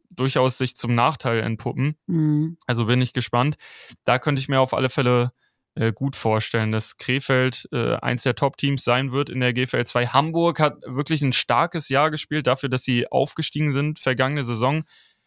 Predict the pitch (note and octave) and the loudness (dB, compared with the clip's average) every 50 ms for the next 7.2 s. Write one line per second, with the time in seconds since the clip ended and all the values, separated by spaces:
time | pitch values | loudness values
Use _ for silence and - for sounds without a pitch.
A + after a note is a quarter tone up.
0 | _ _ _ _ _ _ - B2+ B2 A#2+ A#2+ A#2 A#2+ A#2 A#2 A#2 A2+ A2+ - _ | _ _ _ _ _ _ 0 2 2 4 4 2 2 0 0 -2 -2 -4 -8 _
1 | _ _ _ _ _ _ _ _ _ _ _ _ _ _ _ _ _ - C3+ B2+ | _ _ _ _ _ _ _ _ _ _ _ _ _ _ _ _ _ 2 2 2
2 | B2+ - - - - - - - - - - A#2+ A#2 B2+ - - B2+ A#2 C#3 D#3+ | 2 2 -2 -10 -18 -18 -20 -20 -18 -10 -4 0 2 2 2 2 2 2 4 4
3 | D#3+ D3+ D3 C#3+ D3 C#3+ C#3 C3+ C#3 C#3 - - - C#3+ D3 D#3 C#3 B2+ G2+ A#2 | 4 4 4 2 0 0 0 2 2 2 0 0 -2 -2 0 0 0 2 2 2
4 | D3+ - E3 D#3 C3 C3+ C#3+ D3+ D3 C#3 C3+ C3 C3 - G2 C3+ B2+ B2 A#2+ - | 0 2 2 2 2 2 2 2 2 0 -2 -2 -2 -4 -4 -2 -2 0 0 0
5 | A2 A2 G#2+ G2+ - - - C#3 - - D#3 D3 - - C3+ C3+ C3 - C3+ C#3 | 0 -2 -2 -2 -2 -2 -2 -2 0 0 -2 0 0 2 2 2 2 2 2 2
6 | C#3 C3 B2+ B2+ G#2+ A#2+ - _ - B2+ B2+ C#3 D#3 D#3+ - - B2+ C#3 D3+ D#3 | 4 4 2 2 0 -4 -10 _ -2 0 0 0 0 -2 0 2 4 4 4 4
7 | D#3 D#3 C#3+ - | 4 2 0 -4